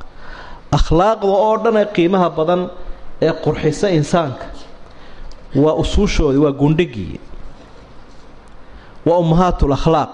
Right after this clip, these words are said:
Akhlaaq oo dhan hooye u yihiin arrimahan. "Wa dirwatu sanaamil akhlaaq." Akhlaaq haddaad doonayso waa kurus ammaankeeda. Geelu soo kurus ma leh. Kuruskaasina meel buu leeyahay sii macaano ammaan la yidhaah.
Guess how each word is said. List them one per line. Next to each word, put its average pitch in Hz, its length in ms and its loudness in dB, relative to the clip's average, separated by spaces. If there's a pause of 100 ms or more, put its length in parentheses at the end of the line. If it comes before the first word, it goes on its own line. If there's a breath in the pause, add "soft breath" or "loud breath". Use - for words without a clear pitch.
(140)
Akhlaaq 190 380 2
oo 190 100 2
dhan 180 140 2
hooye 180 300 4
u 170 80 6
yihiin 156 140 4
arrimahan. 135 460 0 (880 loud breath)
"Wa 147 120 4
dirwatu 190 460 0
sanaamil 151 480 0
akhlaaq." 135 380 -2 (680 loud breath)
Akhlaaq 160 360 2
haddaad 170 360 0
doonayso 180 380 2
waa 175 140 2
kurus - 340 0
ammaankeeda. 156 640 0 (1160)
Geelu 165 240 2
soo 151 180 0
kurus 180 320 -2
ma 160 120 0
leh. 120 120 -6 (640 loud breath)
Kuruskaasina 160 600 0
meel 190 440 4
buu 170 180 0 (140)
leeyahay 165 340 4
sii 175 220 -2
macaano 156 400 0
ammaan 147 360 4
la 95 80 -2
yidhaah. - 220 -8